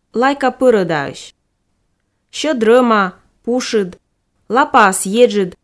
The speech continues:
быжыс крукыля. Сие вăли ошпикодь.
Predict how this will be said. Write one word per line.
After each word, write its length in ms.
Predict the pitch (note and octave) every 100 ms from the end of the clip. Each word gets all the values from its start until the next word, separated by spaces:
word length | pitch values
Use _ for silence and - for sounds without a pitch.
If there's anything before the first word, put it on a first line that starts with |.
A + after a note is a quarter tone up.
| _ _ _
быжыс 380 | G3 D4+ C#4+ B3+
крукыля. 680 | - A#3+ A3+ G3+ E3 C#3+ - _ _ _ _ _ _ _
Сие 300 | - - C#4+
вăли 280 | C#4 C#4 C#4 -
ошпикодь. 760 | C4+ B3+ - F#3+ E3+ D3+